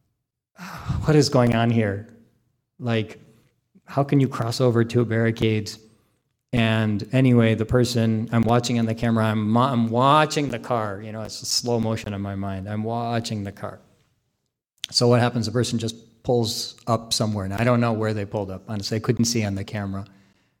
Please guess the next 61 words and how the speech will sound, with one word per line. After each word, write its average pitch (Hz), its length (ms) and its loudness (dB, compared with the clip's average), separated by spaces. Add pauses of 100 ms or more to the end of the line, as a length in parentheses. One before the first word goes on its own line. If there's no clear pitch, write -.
(160)
But 113 100 -2
they 123 100 4
come 107 360 0
running 117 640 0
to 113 100 -10
the 101 120 -10
door. 104 320 -12 (1400)
And 107 380 0
they 107 340 -2
try - 400 -2
to 123 80 2
open 123 280 -2
the 107 120 -2
doors, 120 580 0
and 113 80 -4
then 107 60 -4
both 113 240 -2
doors 113 220 -2
are 107 100 -2
locked 101 500 -6
because 107 300 -6
we 107 80 -4
also 107 240 -2
have 101 100 -6
a 107 60 -8
control 147 340 -8
system 113 380 -6
about 107 240 -8
the 110 60 -12
first 120 280 -2
floor 107 160 -6
and 104 80 -6
the 104 60 -8
second 156 320 -6
floor. 104 180 -8
We 101 140 -10
lock 107 360 -6
two 117 80 -6
sets - 300 -6
of - 80 -18
doors. 104 300 -10
We 101 80 -10
open 120 320 -2
a 104 40 -4
new 110 140 -4
set 117 200 -6
of 98 100 -10
doors. 104 260 -12
We 107 80 -14
send 120 300 -6
people 113 240 -6
in 104 60 -12
a 104 40 -12
different 107 220 -12
direction 107 380 -10
to 117 120 -6
de-, 107 200 -10
decrease 147 500 -2
all 131 120 -4
the 123 120 -2
chaos. 127 540 -8